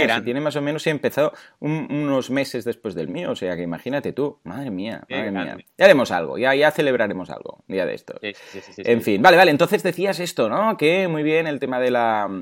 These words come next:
Speaker 1: de la semana, aunque no hayas tenido tiempo para montar esto, pero yo también confío mucho en agosto, ¿eh? Yo en agosto
Speaker 2: Sí,
Speaker 1: tengo
Speaker 2: sí,
Speaker 1: algunas
Speaker 2: sí.
Speaker 1: cosas pendientes, que sé que los voy a hacer, y ya tengo time blocking todo preparado para, para hacerlo.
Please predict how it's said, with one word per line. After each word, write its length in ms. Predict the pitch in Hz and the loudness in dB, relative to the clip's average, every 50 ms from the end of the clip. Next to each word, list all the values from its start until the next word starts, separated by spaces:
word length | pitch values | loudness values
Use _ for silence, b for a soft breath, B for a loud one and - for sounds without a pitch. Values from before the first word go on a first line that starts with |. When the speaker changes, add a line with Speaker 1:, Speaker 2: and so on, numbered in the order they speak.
| 78 71 65 - - | -10 -14 -18 -18 -8
Speaker 1:
de 140 | - 107 113 | -4 -2 -2
la 80 | 117 | -2
semana, 540 | 110 - 113 117 147 160 175 185 190 185 170 | -2 -2 -2 -2 -2 -2 0 0 0 0 0
aunque 180 | 143 120 - 113 | 0 0 0 -2
no 80 | 107 | -2
hayas 220 | 110 107 104 104 - | 0 -2 -2 -4 -4
tenido 300 | - 107 107 107 104 98 | -8 -6 -6 -4 -4 -4
tiempo 220 | 104 98 98 101 | -6 -6 -8 -6
para 140 | 92 101 98 | -6 -6 -6
montar 240 | 98 98 92 104 113 | -4 -4 -4 -4 -4
esto, 200 | 123 - - 165 | -4 -4 -6 -4
pero 100 | - 147 | -2 -2
yo 100 | 131 139 | -2 0
también 240 | - 165 165 160 160 | -2 -2 -4 -4 -4
confío 280 | - 160 135 - 143 143 | -4 -6 -6 -6 -6 -6
mucho 220 | 147 147 143 175 | -6 -6 -6 -6
en 80 | 156 139 | -4 -4
agosto, 440 | 98 90 101 117 113 - - 58 65 | -2 0 0 -2 -2 -4 -8 -8 -6
¿eh? 200 | 113 147 160 B B B B B B | -6 -6 -8 B B B B B B
Yo 220 | - 98 110 123 127 | -4 -2 0 0 0
en 80 | 123 | 0
agosto 240 | 117 110 117 101 101 | 0 -2 0 0 2
Speaker 2:
Sí, 60 | 98 95 | 2 2
Speaker 1:
tengo 200 | 117 120 120 117 | 0 0 0 0
Speaker 2:
sí, 40 | 117 | 0
Speaker 1:
algunas 280 | 110 104 110 110 107 - | 0 0 -2 -4 -4 -6
Speaker 2:
sí. 40 | - | -8
Speaker 1:
cosas 200 | 120 - 104 - | -8 -8 -8 -8
pendientes, 600 | - 104 95 101 127 160 185 190 190 196 196 B B B B B | -6 -4 -2 -2 -2 0 0 0 0 -2 -2 B B B B B
que 60 | - - | -12 -10
sé 100 | - 104 | -6 -4
que 60 | 110 | -2
los 120 | 110 110 95 | -2 -2 -2
voy 140 | 107 104 92 | -2 -2 -2
a 20 | |
hacer, 240 | - - 139 160 160 | -2 0 0 0 2
y 60 | 156 | 2
ya 100 | 120 101 | 0 2
tengo 480 | 117 107 110 101 107 107 107 104 95 - | 0 0 0 2 2 4 4 4 2 2
time 220 | 127 117 113 110 | 2 2 2 2
blocking 480 | 101 110 123 127 123 175 180 202 180 160 | 2 2 2 2 2 0 -2 -2 -4 -2
todo 180 | - 110 98 | -2 -2 0
preparado 480 | - 98 98 - 90 101 123 147 156 - | -2 -4 -6 -4 -2 -2 0 -2 -2 -2
para, 340 | 120 101 92 90 85 80 80 | -2 0 0 0 -2 -4 -4
para 140 | 80 78 | -6 -6
hacerlo. 380 | 80 - 110 104 95 82 67 | -6 -4 -4 -4 -4 -4 -6